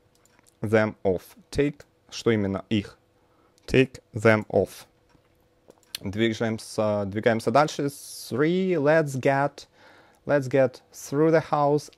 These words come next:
out of the house, along the house and go for a walk. А, давай вообще выберемся с дома и пойдём прогуляемся. Let's get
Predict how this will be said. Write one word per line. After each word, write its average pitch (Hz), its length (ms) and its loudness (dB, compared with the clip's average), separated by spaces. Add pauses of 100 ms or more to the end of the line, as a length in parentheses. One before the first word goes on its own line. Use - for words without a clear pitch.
out 135 220 0
of 123 120 -4
the 131 80 -4
house, 127 560 -2
along 123 300 2
the 123 80 2
house 127 400 0
and 107 200 -4
go 113 200 2
for - 180 -4
a 110 80 0
walk. 101 320 -4 (720)
А, 107 180 -4
давай 131 420 2
вообще 127 360 0
выберемся 98 760 0
с 98 80 -10
дома 135 340 -2
и - 80 -8
пойдём 107 380 -2
прогуляемся. 101 640 0
Let's 120 420 -2
get 113 240 -4